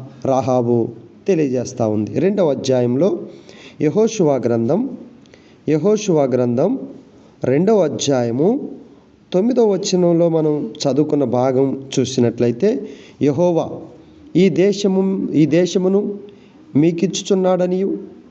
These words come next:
మీ వలన మాకు భయము పుట్టుననియు, మీ భయము వలన ఈ దేశ నివాసులందరికీ ధైర్యము చెడుననియు నేనెరుగుదును." చూశారా? ఆ యెహోవా అనగా ప్రభువైన యేసుక్రీస్తు వారి యొక్క గొప్ప కార్యాలను గూర్చి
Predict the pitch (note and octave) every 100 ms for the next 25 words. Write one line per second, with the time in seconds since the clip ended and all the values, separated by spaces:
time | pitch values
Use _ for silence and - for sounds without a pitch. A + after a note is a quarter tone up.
0 | - - - - C#3 D#3+ F#3+ F3+ G3 G3+
1 | F#3+ F#3 F3+ D#3+ A2 G#2+ G3 G#3+ G#3 G#3+
2 | E3 F3+ F3+ F3+ F#3 F#3 - - - _
3 | _ - _ _ C#3+ E3+ F3 A2 G2+ G3+
4 | B3 A#3 G#3 D#3+ C3 B2 C#3+ D#3+ - -
5 | - - _ D#3 A3 F#3 D3 G3 G#3+ G#3+
6 | F#3+ F#3 F#3 E3+ E3 D3+ F3 F#3 F#3 F3+
7 | E3 E3 D#3+ C#3 A2+ C#3 D#3 D3 D3 D3+
8 | D3+ - D3 C#3+ D#3 D#3 F3 B3 C#4 -
9 | - - - - - C3+ C#3 D#3 D#3 D#3
10 | D3 D3 C#3 C#3+ D3 C#3 B2 - - E3+
11 | F3+ F3+ F#3+ F#3 - - - - _ _
12 | - - F3 E3+ E3+ D#3+ F3 G3 G3 F#3+
13 | - D#3 F#3+ G3 F#3+ F#3+ G3 G3 F#3+ F#3+
14 | G#3+ G3+ F3 G3 - F#3 F#3+ G3 F#3+ F#3+
15 | - C#3+ F3+ F#3+ - A3 F3 F3 F3+ F#3
16 | E3+ D3 A#2+ B2+ C3 A#3+ D#4+